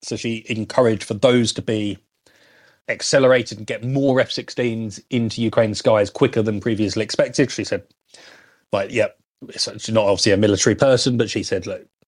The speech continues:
these things have capabilities that can blow missiles out the sky, they can take drones out, et cetera, et cetera," and used in what she said was the next priority,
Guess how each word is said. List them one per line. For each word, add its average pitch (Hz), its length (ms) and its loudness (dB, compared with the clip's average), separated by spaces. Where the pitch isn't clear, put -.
these 117 180 2
things 101 260 -4
have 104 200 -2
capabilities 98 580 -2
that 104 140 -4
can 101 120 -8
blow 104 280 4
missiles 113 380 4
out 104 120 2
the - 40 -12
sky, 104 320 2
they 98 140 0
can 101 100 -10
take 98 220 -4
drones 98 280 -2
out, 98 200 -2
et 95 100 -12
cetera, 101 260 -4
et 98 80 -10
cetera," 101 380 0
and 147 320 0
used 113 420 -4
in 123 240 2
what 117 160 -4
she 120 80 -8
said 107 220 -2
was 110 140 -4
the 113 80 -6
next - 400 -2
priority, 107 760 0